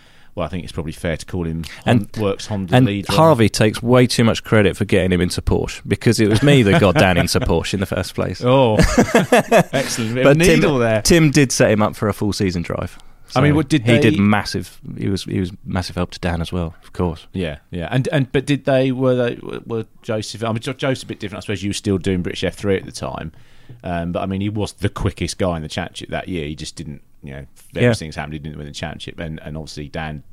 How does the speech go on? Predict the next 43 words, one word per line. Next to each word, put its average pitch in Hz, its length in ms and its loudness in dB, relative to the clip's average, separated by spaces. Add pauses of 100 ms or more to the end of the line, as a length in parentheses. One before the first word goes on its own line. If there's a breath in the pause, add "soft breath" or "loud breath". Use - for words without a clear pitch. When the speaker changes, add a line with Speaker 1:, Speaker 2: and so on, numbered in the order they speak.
(160)
Speaker 1:
very 92 280 -4
much - 240 -8
delivered 69 380 -12 (220)
for 69 280 -10
you. 73 160 -10 (320 loud breath)
Are 104 80 -2
they 113 140 2
the 110 80 -2
two 127 180 0
standouts 110 720 -2
other 107 240 0
than 107 140 0
Dan 107 340 0
that 107 140 -6
you 110 100 -8
can, 107 200 -10
that - 180 -12
you 101 100 -12
can 101 140 -8
think 107 260 -6
of 117 220 -6 (420 loud breath)
Speaker 2:
Uh, 165 140 4
Speaker 1:
that 160 80 4
you've 151 80 2
Speaker 2:
yes. 110 200 2
Speaker 1:
had 107 120 2
over 104 100 -6
the 110 80 -2
Speaker 2:
Yeah, 127 120 4
Speaker 1:
years? - 180 -6 (100)
Speaker 2:
for 123 100 -2
sure. 113 300 2
I'd 110 100 0
say 113 160 0
they 107 100 2
were. 101 280 2 (200)
I 104 60 -8
mean, 101 140 0
Joseph 110 400 -2
was, 101 540 0 (420 soft breath)
um, 92 580 -4 (500)
was 104 280 -2
new. 117 320 4